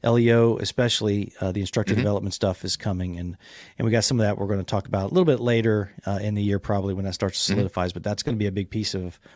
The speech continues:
Speaker 1: our twenty twenty-three. Looking forward to that.
Speaker 2: Oh,
Speaker 1: Big
Speaker 2: totally.
Speaker 1: time.
Speaker 2: Yeah.
Speaker 1: So today's episode,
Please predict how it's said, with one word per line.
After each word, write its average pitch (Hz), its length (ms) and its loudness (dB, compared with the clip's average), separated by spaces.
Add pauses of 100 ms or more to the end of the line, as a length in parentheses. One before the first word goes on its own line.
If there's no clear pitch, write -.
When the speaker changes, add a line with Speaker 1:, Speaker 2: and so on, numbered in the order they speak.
(120)
Speaker 1:
our 95 120 2
twenty 95 340 -4
twenty-three. 95 680 -6
Looking 104 240 -4
forward 95 280 -6
to 85 60 -14
that. 87 300 -8 (320)
Speaker 2:
Oh, 92 140 4
Speaker 1:
Big 80 80 0
Speaker 2:
totally. 87 260 2
Speaker 1:
time. 80 260 -10 (540)
Speaker 2:
Yeah. 92 80 4
Speaker 1:
So 135 320 4 (520)
today's 165 360 6
episode, 120 600 4